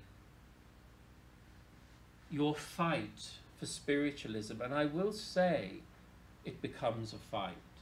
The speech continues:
A fight for survival, a fight for a place in the world. And I do not mean this as an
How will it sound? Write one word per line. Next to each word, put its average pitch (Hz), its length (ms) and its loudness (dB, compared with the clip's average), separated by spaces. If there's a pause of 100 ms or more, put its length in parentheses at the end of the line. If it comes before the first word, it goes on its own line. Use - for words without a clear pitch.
(2750)
A 147 60 -8
fight 165 340 2
for 185 160 -6
survival, 131 920 -2
a 139 60 -10
fight 165 480 2
for 165 200 -4
a 156 40 0
place 156 540 -2
in 127 160 -4
the 127 40 -6
world. 117 800 -6 (3500)
And 151 100 4
I 143 60 6
do 156 160 6
not 170 200 4
mean 143 260 2
this 135 200 -4
as 127 140 -2
an 131 180 -6